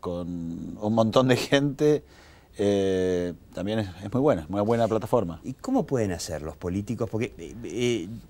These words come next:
Speaker 2: me queda claro que, mm, eh, mm, a través de Twitter, eh, Twitter es una, una red social que tiene una enorme repercusión en, eh, en los medios. Eh,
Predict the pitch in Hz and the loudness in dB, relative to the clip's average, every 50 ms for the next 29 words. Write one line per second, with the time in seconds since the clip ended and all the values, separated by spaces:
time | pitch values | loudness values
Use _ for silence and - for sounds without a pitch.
0 | - - - - - 127 135 135 135 208 226 226 190 - 165 170 170 175 180 180 | -20 -20 -12 -2 2 4 4 6 6 6 6 6 4 4 4 4 4 4 4 2
1 | 185 - - - - - - - 120 113 110 107 107 104 104 101 101 98 98 98 | 0 0 -2 -10 -20 -14 -4 -2 0 2 2 4 4 2 2 2 0 0 -2 -4
2 | 98 98 98 98 95 95 95 98 - - - - - - - - - - - - | -4 -4 -4 -4 -4 -4 -6 -6 -8 -12 -20 -20 -20 -20 -20 -20 -20 -20 -16 -14
3 | 104 95 - - - 120 110 104 104 101 101 95 92 92 92 85 82 76 - - | -14 -14 -14 -12 -6 -4 -2 -2 -2 -2 -4 -4 -4 -6 -6 -8 -10 -14 -16 -20
4 | - - - - 101 98 113 123 127 139 120 104 - 131 131 120 143 143 143 147 | -20 -10 -8 -8 -4 -2 0 0 2 2 0 0 0 0 0 2 2 0 0 0
5 | - - - 90 92 82 - 117 113 107 120 107 92 107 98 98 85 104 101 98 | -6 -10 -16 -16 -16 -8 -6 -4 -2 0 -2 -2 -2 -4 -6 -4 -4 -4 -4 -4
6 | 92 95 113 101 92 104 95 117 113 104 107 90 101 101 107 110 - - - 107 | -2 -2 -4 -4 -4 -6 -4 -4 -2 0 0 0 0 0 0 0 -2 -2 -4 -2
7 | 101 92 87 90 90 - 98 98 110 113 113 117 117 104 98 98 87 - 87 87 | -2 0 -2 -2 -4 -4 -4 -2 0 0 2 2 0 0 0 -4 -4 -6 -8 -8
8 | 80 - 92 - - 135 123 113 113 127 123 - - - 92 87 85 82 82 80 | -6 -8 -8 -4 0 2 4 4 4 2 0 -4 -8 -8 -6 -6 -6 -6 -6 -8
9 | 80 80 80 76 76 76 76 76 73 - - 85 78 69 110 143 135 110 101 104 | -8 -8 -8 -8 -8 -8 -8 -10 -10 -10 -10 -10 -4 2 4 6 6 6 4 4
10 | 117 143 151 - - - - - - - - - - - 85 85 80 80 80 80 | 2 2 0 -4 -12 -16 -20 -20 -20 -20 -20 -20 -16 -10 -8 -6 -4 -4 -4 -4
11 | 80 80 80 | -6 -6 -6